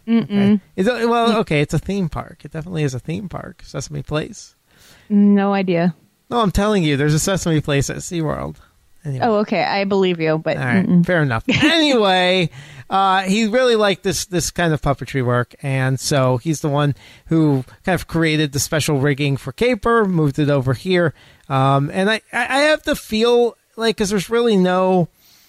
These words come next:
Speaker 2: um, reason for it. Like, in,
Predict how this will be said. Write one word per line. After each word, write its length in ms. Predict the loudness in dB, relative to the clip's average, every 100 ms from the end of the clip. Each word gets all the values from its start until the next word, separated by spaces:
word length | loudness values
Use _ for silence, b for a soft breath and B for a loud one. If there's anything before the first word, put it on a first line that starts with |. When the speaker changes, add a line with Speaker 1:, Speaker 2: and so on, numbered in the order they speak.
| b b -16 -4
Speaker 2:
um, 440 | 0 2 0 -4 -2
reason 400 | 0 2 2 0
for 340 | 0 0 2
it. 200 | 0 -4 _
Like, 360 | -2 -2 -2 -12
in, 400 | -2 2 4 2